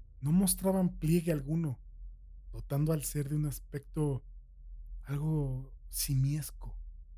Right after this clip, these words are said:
Tampoco poseía nariz, y de sus orificios nasales surgían dos hilos de sangre reseca.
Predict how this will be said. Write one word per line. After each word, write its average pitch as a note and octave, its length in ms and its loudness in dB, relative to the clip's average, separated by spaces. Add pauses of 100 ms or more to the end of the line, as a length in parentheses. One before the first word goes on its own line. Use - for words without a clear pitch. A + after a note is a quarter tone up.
(920)
Tampoco B2 480 -6
poseía B2+ 400 -2
nariz, C3+ 500 -4 (580)
y C#3 80 -4
de C3 100 2
sus - 260 -4
orificios D#3 560 0
nasales C3+ 600 2 (880)
surgían C#3+ 540 -2
dos C#3 280 4
hilos C#3+ 260 0
de B2+ 60 0
sangre C3 380 0
reseca. - 520 -6